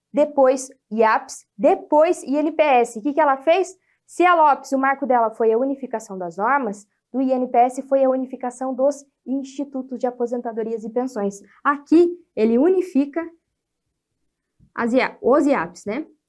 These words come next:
Os iapes aqui. Fechou? Tranquilo.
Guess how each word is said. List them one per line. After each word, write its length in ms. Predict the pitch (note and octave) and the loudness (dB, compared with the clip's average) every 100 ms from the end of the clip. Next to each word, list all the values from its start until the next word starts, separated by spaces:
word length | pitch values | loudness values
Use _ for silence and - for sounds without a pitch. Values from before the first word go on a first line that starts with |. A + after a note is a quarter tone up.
| - | -6
Os 380 | G#3 A3 A3+ - _ _ - | -4 -2 -6 -18 _ _ -2
iapes 420 | C4+ G3 F3+ - | 0 0 -2 -4
aqui. 340 | B3+ A3 - _ _ _ | -6 -6 -12 _ _ _
Fechou? 580 | - F#3+ - F4 G4+ - _ _ _ _ _ _ _ _ _ _ | -6 -4 0 0 -2 -10 _ _ _ _ _ _ _ _ _ _
Tranquilo. 560 | - C#4+ D#4 D4+ G3+ | 0 0 2 0 0